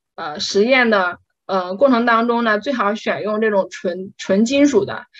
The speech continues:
这种建-，金属，这种探针的话会相对贵一些，但是这个使用的时间也长。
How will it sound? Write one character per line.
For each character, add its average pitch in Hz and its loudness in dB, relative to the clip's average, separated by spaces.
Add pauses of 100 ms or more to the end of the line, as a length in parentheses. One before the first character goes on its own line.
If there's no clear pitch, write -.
(100)
这 349 0
种 233 2
建-， 254 4
金 285 2
属， 220 2
这 311 -2
种 240 4
探 254 0
针 262 0
的 233 0
话 240 0
会 240 -4
相 262 -6
对 262 -4
贵 226 -2
一 185 -4
些， 190 -4 (340)
但 254 0
是 240 4
这 226 0
个 202 4
使 196 -4
用 262 2
的 240 2
时 196 -8
间 240 -2
也 202 0
长。 - -16